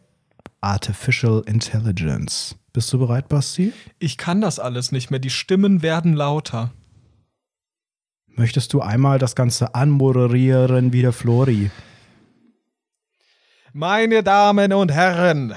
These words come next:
Speaker 2: willkommen zu einem Spektakel sondergleichen. Ihr werdet in der Bundesrepublik nie wieder,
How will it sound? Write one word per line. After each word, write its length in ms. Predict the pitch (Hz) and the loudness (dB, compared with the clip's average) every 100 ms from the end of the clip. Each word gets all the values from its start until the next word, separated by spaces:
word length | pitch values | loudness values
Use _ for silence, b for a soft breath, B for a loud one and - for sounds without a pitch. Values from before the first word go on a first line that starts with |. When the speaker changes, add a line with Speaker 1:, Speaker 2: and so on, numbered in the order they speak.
| - | -12
Speaker 2:
willkommen 840 | 151 156 233 262 - 214 220 202 190 | -14 -8 -4 -4 0 0 2 2 2
zu 180 | - 202 | 2 2
einem 200 | 180 185 | 4 0
Spektakel 840 | - 190 - 180 180 180 185 180 | 0 -2 2 2 2 0 0 2
sondergleichen. 1000 | 170 170 165 165 156 151 147 135 147 135 202 233 | 4 4 4 2 0 0 -2 -8 -10 -10 -12 -12
Ihr 160 | 190 175 | -4 0
werdet 440 | 196 220 233 233 | 2 2 0 -4
in 160 | 233 214 | 0 2
der 100 | 202 | 2
Bundesrepublik 1160 | 180 247 247 226 196 214 - 214 196 208 - 190 | 2 2 2 0 0 0 2 0 2 -2 2 4
nie 380 | 220 254 269 | 4 4 2
wieder, 600 | 226 233 208 156 131 117 | 2 2 2 2 2 0